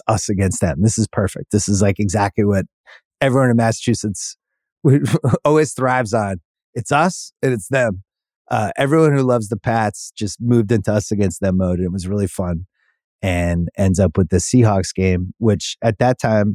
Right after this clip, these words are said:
I am writing for Grantland, which I had created in two thousand eleven. It's year four, and I have about three months left at E S P N, and I don't know that yet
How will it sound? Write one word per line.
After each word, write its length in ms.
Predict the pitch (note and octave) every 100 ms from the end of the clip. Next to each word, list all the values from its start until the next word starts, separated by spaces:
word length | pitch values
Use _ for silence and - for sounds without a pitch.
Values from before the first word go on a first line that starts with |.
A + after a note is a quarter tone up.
| -
I 140 | G2+
am 400 | G2+ F#2+ F#2+ F#2+ - _ _ _ _
writing 320 | A#2+ A2+ A2
for 140 | G#2 F#2+
Grantland, 560 | A2+ B2 A#2 A#2 A2
which 160 | G2+ -
I 60 |
had 120 | G2+ F2
created 380 | G2+ G2+ F#2+
in 100 | F2
two 140 | F2+ G#2
thousand 380 | F#2+ F2+ E2+ F2+
eleven. 520 | G2 F#2+ F#2 F#2+ G2+
It's 280 | G#2 F2+ - -
year 240 | G2 G#2+
four, 420 | - F#2 F2+ F2 - _ _ _ _ _ _ _
and 200 | F2+ F2
I 140 | F2
have 300 | F2+ F#2 F2+
about 320 | F#2 E2+ D#2+ -
three 460 | - - A#2 A#2+
months 340 | A2+ G#2 F2+ F2+
left 240 | F2 -
at 80 | F2+
E 100 | F2+
S 140 | E2+
P 160 | - D#2
N, 160 | D#2
and 120 | D#2 D#2
I 100 | D2
don't 260 | E2+ D#2
know 140 | E2 D#2
that 200 | - -
yet 180 | -